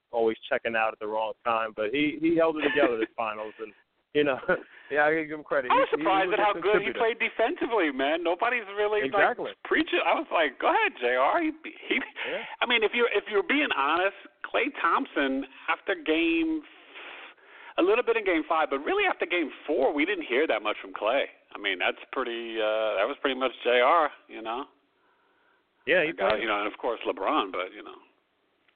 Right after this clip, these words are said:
Speaker 1: But I, uh, you know, not, I didn't hear the early part of the show, but I have to give props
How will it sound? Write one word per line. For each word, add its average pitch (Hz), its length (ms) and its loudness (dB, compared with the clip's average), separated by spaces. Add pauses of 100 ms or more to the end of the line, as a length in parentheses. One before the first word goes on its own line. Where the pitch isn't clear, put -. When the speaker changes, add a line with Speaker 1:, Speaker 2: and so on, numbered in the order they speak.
(480)
Speaker 1:
But 120 80 -6
I, 127 160 4
uh, 147 260 -2
you 147 160 -4
know, 131 180 -2
not, 139 260 -2 (200)
I 135 80 -2
didn't 151 220 -6
hear 156 120 -8
the 131 120 -12 (100)
early 147 200 -4
part 120 280 -6
of 113 80 -8
the - 80 -18
show, 123 160 -6
but 120 100 -4
I 113 120 -6
have 143 160 -2
to 131 80 -12
give 127 140 -8 (100)
props 123 240 -2